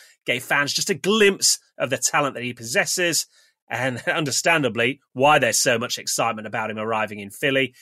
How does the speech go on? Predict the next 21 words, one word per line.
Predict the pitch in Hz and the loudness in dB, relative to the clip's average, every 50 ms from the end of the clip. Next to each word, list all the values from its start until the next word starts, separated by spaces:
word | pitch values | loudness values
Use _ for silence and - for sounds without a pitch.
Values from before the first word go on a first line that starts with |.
| - _ _ | -20 _ _
He | - 202 220 190 | -2 0 0 2
hauled | 156 190 185 175 160 | 4 4 2 4 2
in | 170 160 151 | 0 0 0
ten | - - 160 147 135 | 0 0 0 0 0
catches | - 151 139 131 - - 135 123 | 0 0 0 0 -2 -6 -8 -6
for | - 135 | -4 -4
a | 120 | -2
hundred | 131 135 123 120 | -2 -4 -4 -8
and | 120 107 | -12 -12
fifty-five | - 131 117 - 120 - - 131 113 107 101 | -12 -12 -12 -12 -16 -8 -4 -4 -2 -2 -4
receiving | 104 - - 156 143 131 135 135 135 | -4 -6 -4 -4 -4 -4 -4 -4 0
yards. | 135 131 131 127 127 123 - - - _ - - _ _ _ _ _ _ _ _ | 2 2 4 4 2 2 -2 -6 -8 _ -20 -20 _ _ _ _ _ _ _ _
And | - 127 123 131 | -2 -2 0 2
now | 147 156 151 147 151 | 4 4 6 6 6
look | 147 143 151 143 | 6 4 2 0
what | 147 131 139 139 | 2 2 4 4
awaits | 131 127 135 135 131 127 - - | 4 4 4 4 2 2 -2 -6
the | - 135 | -4 -2
Eagles | 127 127 127 113 131 131 123 117 107 | -2 -2 -2 -2 -2 -2 -2 -2 -4
this | - 127 113 - - | -6 -4 -4 -4 -4
weekend. | 131 123 113 107 - - 113 98 90 90 | -4 -6 -6 -8 -6 -8 -8 -8 -8 -12